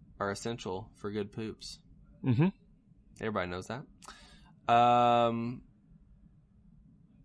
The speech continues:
Speaker 1: you can see the corner of your poop because of cellulose, which is the stuff that you can't break down. Your gut can't break down.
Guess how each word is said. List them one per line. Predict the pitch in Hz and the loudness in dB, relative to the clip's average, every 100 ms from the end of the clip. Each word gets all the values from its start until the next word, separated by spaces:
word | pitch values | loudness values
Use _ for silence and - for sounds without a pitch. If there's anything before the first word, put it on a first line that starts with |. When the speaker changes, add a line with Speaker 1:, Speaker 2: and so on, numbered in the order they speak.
| - - - - | -20 -20 -20 -12
Speaker 1:
you | 123 127 135 | 0 2 2
can | 127 | -2
see | 117 135 120 | -2 0 -2
the | |
corner | - 117 107 | -2 -2 0
of | |
your | 110 | 0
poop | 110 113 | -2 -4
because | - - 104 | -4 -6 -6
of | 101 | -4
cellulose, | 98 85 67 57 - - | -2 -2 -2 -6 -8 -6
which | 101 - | -6 -6
is | |
the | - 92 | -10 -8
stuff | - 95 - | -4 -4 -4
that | 80 | -8
you | 71 | -6
can't | 117 90 | -6 -6
break | 92 76 - | -6 -8 -10
down. | 50 50 - - - - _ - _ _ - - - - - - - - | -14 -14 -18 -20 -20 -20 _ -20 _ _ -20 -20 -20 -20 -20 -20 -20 -10
Your | 101 | -8
gut | 120 90 - | -4 -6 -6
can't | 110 67 | -8 -8
break | - 58 | -10 -12
down. | - 58 | -14 -14